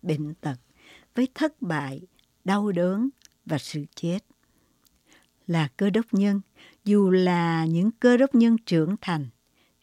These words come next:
kính yêu Chúa và hầu việc Chúa, những điều đó cũng không giúp chúng ta được sống trong cái kén đặc biệt và được bảo bọc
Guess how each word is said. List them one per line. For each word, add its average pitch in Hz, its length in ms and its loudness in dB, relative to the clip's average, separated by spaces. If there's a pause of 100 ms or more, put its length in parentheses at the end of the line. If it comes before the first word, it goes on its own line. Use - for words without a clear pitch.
(120)
kính 214 220 2
yêu 214 320 0
Chúa 214 320 -4
và 202 120 -4
hầu 139 260 -6
việc 139 260 -8 (100)
Chúa, 180 300 -4 (960)
những 226 180 6
điều 214 200 6
đó 240 380 2
cũng 185 220 0
không 220 360 -2
giúp 262 120 0 (100)
chúng 220 180 -2
ta 196 220 -6
được 156 240 -8
sống 233 460 0
trong 196 320 -4
cái 220 120 -2 (120)
kén 220 340 0 (140)
đặc - 180 -6
biệt 147 260 -6 (520)
và 170 140 -2
được 156 240 -6
bảo 156 400 -6
bọc 170 260 -6